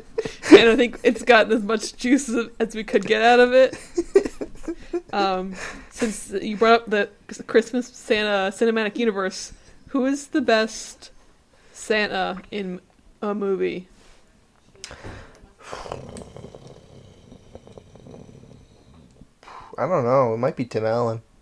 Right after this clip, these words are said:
Speaker 1: He is pretty good. I was also thinking, though, of the, uh, Rise of the Guardians, or whatever the fuck it's called, Santa Claus, where he's, like, a cool dude.
Speaker 2: I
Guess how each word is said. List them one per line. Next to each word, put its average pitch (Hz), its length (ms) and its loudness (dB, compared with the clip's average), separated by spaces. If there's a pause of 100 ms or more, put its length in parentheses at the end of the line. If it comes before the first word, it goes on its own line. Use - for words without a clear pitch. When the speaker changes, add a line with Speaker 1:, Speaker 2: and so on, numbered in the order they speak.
(400)
Speaker 1:
He 285 140 -4
is 370 140 -8
pretty 240 260 0
good. 185 320 -4 (340)
I 202 180 0
was 311 200 -2
also 254 200 0
thinking, 226 320 -4
though, 190 200 0
of 180 120 -6
the, 175 240 0 (460)
uh, - 340 -6 (160)
Rise 196 280 0
of 233 80 0
the 196 80 -2
Guardians, 247 760 -4
or 220 120 -2
whatever 233 280 0
the 240 80 -2
fuck 254 200 -4
it's 254 140 -4
called, 262 400 -4
Santa 262 260 -2
Claus, 277 400 -4
where 226 100 -4
he's, 220 140 -6
like, 190 240 -4
a 208 40 -10
cool 208 280 -2
dude. 247 380 -4 (920)
Speaker 2:
I - 40 -14